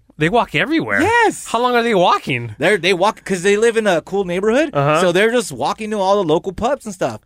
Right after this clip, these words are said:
Speaker 1: All right.
Speaker 2: Yeah.
Speaker 1: For the, for the next episode, Dave, I wanna t-, I wanna, I wanna at least leave a message consistently. I don't wanna give him the heads up, but that, every single B Team episode from now on, I'm gonna call him until he eventually he picks up or doesn't,
Speaker 2: <laughs>
Speaker 1: and I'm just gonna talk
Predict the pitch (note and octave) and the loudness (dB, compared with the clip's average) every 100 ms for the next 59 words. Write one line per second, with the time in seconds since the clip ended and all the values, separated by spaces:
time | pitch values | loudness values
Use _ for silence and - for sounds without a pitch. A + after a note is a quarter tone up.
0 | - B2 A#2+ C3 _ - F#3 F3 - G3 | -6 -2 0 -2 _ -6 -4 -2 -2 -2
1 | G3+ G#3 - E3 D3 D3 C3 C3+ C3 B2+ | 0 -2 0 -4 -4 -6 -2 -2 -2 -4
2 | C#3 C3+ C3 - C3+ C#3 D3+ C#3+ C#3 D3 | -2 -4 -6 -6 -4 0 0 0 0 2
3 | D3+ C#3 C3+ C3+ D3+ E3+ C#3+ - - - | 2 2 0 0 0 -2 -2 -10 -20 -20
4 | _ - D#3 D#3 D3 D3 C#3+ D#3 - - | _ -4 -2 0 2 0 0 -4 -4 -4
5 | C#3+ - D#3+ - F3+ E3 E3+ D#3+ D3+ F3 | -2 0 -2 -2 -4 -2 -2 -2 0 2
6 | G3 G#3 G#3 G#3 F#3 F#3 F#3 F#3 D#3 - | 2 0 -2 -2 -2 -2 0 0 -2 -12
7 | - _ - F3 F#3+ E3+ E3 E3+ E3+ G3+ | -20 _ -4 0 -2 -2 -6 -2 0 0
8 | A3+ - A3+ G#3 G3+ E3 G3+ - G#3+ F#3+ | 0 -2 0 0 0 -2 -2 -2 0 0
9 | F3+ F3 F#3 E3 E3+ E3 E3+ F3 E3 D3+ | -2 -2 -2 0 0 0 2 2 2 0
10 | D3 D#3 D3 F3+ E3 D3 C#3+ E3 D3+ D#3+ | 0 0 0 -2 -2 -4 -2 0 0 0
11 | D3 E3 D#3+ E3 E3 - C3+ A#2+ - D3+ | 0 0 -2 -4 -4 -4 -6 -6 -6 -2
12 | G3 G#3+ G3 F3 D3+ A2 - - D3 - | -2 -2 -2 -2 -2 -6 -10 -8 -6 -2
13 | F3 G3 F3+ G3 F3 - F#3 F3 - | 0 0 -2 -2 -2 0 0 0 -4